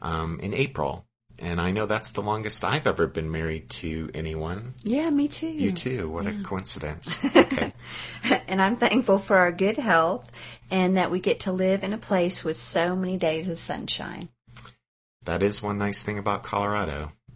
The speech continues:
Speaker 1: Um, and then I'm thankful, and I know Tracy is too, um, thankful for the opportunity to do this podcast about the Civil War. Um, just within the last week or two,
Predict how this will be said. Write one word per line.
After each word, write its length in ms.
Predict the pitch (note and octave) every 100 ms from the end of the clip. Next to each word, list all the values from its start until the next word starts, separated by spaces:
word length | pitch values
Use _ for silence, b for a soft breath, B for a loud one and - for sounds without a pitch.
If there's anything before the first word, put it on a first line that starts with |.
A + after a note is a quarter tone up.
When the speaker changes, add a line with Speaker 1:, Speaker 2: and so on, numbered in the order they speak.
| -
Speaker 1:
Um, 360 | F2 F2 F2 F2+ - B B B B _ _ _ _ _ _
and 140 | - C#3
then 120 | D3
I'm 160 | E3+
thankful, 720 | E3 A#2+ G#2 - G2+ G2 G2+ A2+ B B _ -
and 80 | G2
I 80 | F#2+
know 140 | G2
Tracy 440 | F#2+ F#2 F2 - F2
is 220 | F2 -
too, 500 | - E2 D2+ D#2 F#2 - -
um, 260 | E2 E2+
thankful 380 | E2+ F#2+ F#2 A2
for 180 | G2+ F#2+
the 140 | G2
opportunity 960 | - E2+ - F2+ - F2 E2+ E2+ E2 E2+
to 360 | - - E2+ D#2+
do 180 | F2
this 200 | E2+ F#2+
podcast 800 | - A2+ B2 - D#2 D2+ - - -
about 320 | F2 D#2 E2+ -
the 80 |
Civil 380 | E2 - F#2 F#2
War. 420 | F#2 A#2 D#2+ C#2+ - B B B _ _ -
Um, 360 | F2+ F2+ F2
just 440 | E2+ F2+ - - F2
within 320 | F2 F#2+ F#2
the 80 | F2+
last 400 | F2+ F2+ - -
week 220 | G2 -
or 60 |
two, 600 | F2 - E2 D#2 D2+ D2+